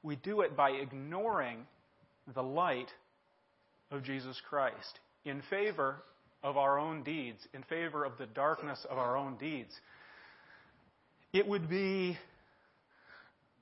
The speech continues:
like Brooke offering me a position in his family, and with that, a part of his inheritance, and me saying, "No, I'd rather work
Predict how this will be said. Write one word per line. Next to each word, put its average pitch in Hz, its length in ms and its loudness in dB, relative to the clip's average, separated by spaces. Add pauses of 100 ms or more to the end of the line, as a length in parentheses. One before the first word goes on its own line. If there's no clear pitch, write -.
(260)
like 156 400 4
Brooke 185 300 10 (1160)
offering 175 540 4
me 143 320 -2 (600)
a 147 60 -2
position 147 580 -2 (100)
in 170 140 -2
his 156 200 -6 (120)
family, 120 440 -4 (1800)
and 147 180 -4
with 190 220 2
that, 135 400 6 (180)
a 139 60 -4
part 156 260 4
of 135 140 -2
his 127 160 -8
inheritance, 123 720 -2 (800)
and 143 200 -4
me 190 160 -2 (100)
saying, 165 520 -2
"No, 180 520 2 (1800)
I'd 151 160 10
rather 165 320 6
work 156 240 4